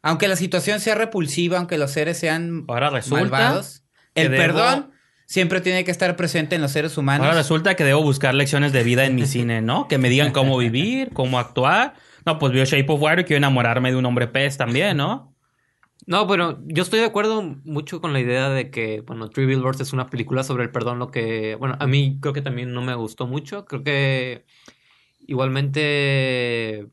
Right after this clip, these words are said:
Speaker 3: bueno, se entiende, pero no, no deja mucho. También, también es-, estaba escuchando el comentario, un, un comentario también en, en Twitter que, que, bueno, el que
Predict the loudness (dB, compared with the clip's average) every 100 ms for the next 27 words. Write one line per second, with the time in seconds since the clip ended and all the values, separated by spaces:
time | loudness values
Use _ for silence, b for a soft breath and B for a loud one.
0 | _ -14 -10 -10 -10 -6 -2 0 0 -2
1 | -2 -2 -4 -6 -8 -10 -12 -16 -20 _
2 | _ _ _ _ _ _ _ _ -8 -4
3 | -2 -2 -2 -2 -2 -4 -4 -4 -4 -6
4 | -10 -10 -6 -2 -4 -4 -6 -6 -8 -6
5 | -4 -2 -4 -2 2 2 2 -2 -6 -6
6 | -6 -2 -2 -2 -8 -10 -8 -4 0 2
7 | 2 2 0 -2 -2 -2 -2 -2 -2 -2
8 | -4 -4 -4 -4 -4 -6 -6 -4 -4 -6
9 | -8 -12 -14 -18 -20 _ _ _ _ _
10 | _ _ _ -6 -2 0 0 0 2 2
11 | 2 0 -2 -8 _ _ -2 0 2 2
12 | -2 -10 _ _ _ _ -4 0 2 4
13 | 4 4 4 2 2 2 2 2 0 -2
14 | -2 -6 -10